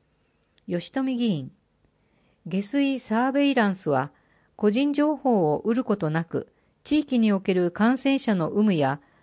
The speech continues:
感染状況の変化を正確に把握でき、情報インフラとして大変有用である。新型コロナウイルス感染症が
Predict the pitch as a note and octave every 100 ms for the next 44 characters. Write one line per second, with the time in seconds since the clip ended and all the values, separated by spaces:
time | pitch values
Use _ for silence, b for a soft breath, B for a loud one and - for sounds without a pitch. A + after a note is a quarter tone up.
0 | b - A3+ C#4 D4+ C#4+ C#4+ C#4+ C#4+ A3
1 | F3+ F3 G#3+ G3+ D#3 D3 - G#3+ B3+ C4+
2 | B3+ A#3+ G#3 G#3+ A3 G3+ F#3 F#3 C#3 -
3 | b b b b G#3 C#4 C4+ C#4+ C#4 C4
4 | C#4+ B3 G3+ F#3+ E3+ - D3+ D#3 b b
5 | - G#3 B3 C4+ C4 F#3+ G3 A#3+ B3 B3
6 | A3 G3+ D3+ - _ _ _ _ _ _
7 | _ - A#3+ C4+ C4+ C4 B3+ C4 B3+ B3+
8 | B3 A3 G3+ - G3+ A#3 A#3+ A3 - G3
9 | F3+ D#3+ D#3+